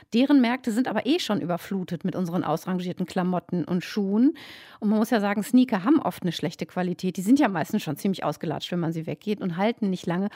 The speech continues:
Und in diesen Ländern, wo die dann ankommen, auch wenn sie noch ein paar Monate getragen werden, ist die Gefahr dann viel größer, dass sie bald in der Umwelt landen, weil es einfach keine geregelte Müllentsorgung gibt und dann letztlich auch wieder irgendwie ins Meer kommen, wo sie dann die Massen an Plastikmüll weiter vergrößern.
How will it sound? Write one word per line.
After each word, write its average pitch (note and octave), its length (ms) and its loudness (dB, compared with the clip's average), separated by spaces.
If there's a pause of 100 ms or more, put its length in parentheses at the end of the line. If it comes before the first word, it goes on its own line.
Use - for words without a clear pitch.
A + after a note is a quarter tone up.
(140)
Und G3+ 140 -4
in G3 120 0
diesen F4 300 4
Ländern, A3+ 380 4
wo A#3 80 2
die A#3 140 2
dann G#3 140 2
ankommen, A#3 600 2 (160)
auch - 160 -4
wenn C#4 160 6
sie D#4 100 6
noch C4 120 8
ein B3 80 4
paar A#3+ 140 4
Monate A3 320 4
getragen A3+ 480 -2
werden, F#3+ 200 -2
ist - 140 -10
die G#3 80 -2
Gefahr A#3+ 320 0
dann A3+ 140 2
viel C#4 220 2
größer, B3+ 360 0
dass A3 180 0
sie A3 80 -2
bald A3 300 0
in G#3 80 0
der G#3 120 -4
Umwelt A#3 360 4
landen, G#3+ 380 0
weil G3+ 140 2
es - 140 -6 (140)
einfach E3+ 240 -4
keine G3+ 220 -2
geregelte G3+ 420 0
Müllentsorgung A3 640 4
gibt A3 200 -2 (320)
und A3 160 2
dann G#3+ 140 4
letztlich A3+ 520 0
auch - 280 -2
wieder A#3 280 0
irgendwie A3+ 340 2
ins - 160 -2
Meer A#3+ 220 2
kommen, G3+ 420 0
wo G#3+ 100 0
sie G#3+ 120 0
dann G3 160 0
die F#3+ 80 2
Massen F#3+ 300 0
an F#3+ 140 0
Plastikmüll F#3+ 560 0
weiter F3+ 240 0
vergrößern. F3+ 640 -8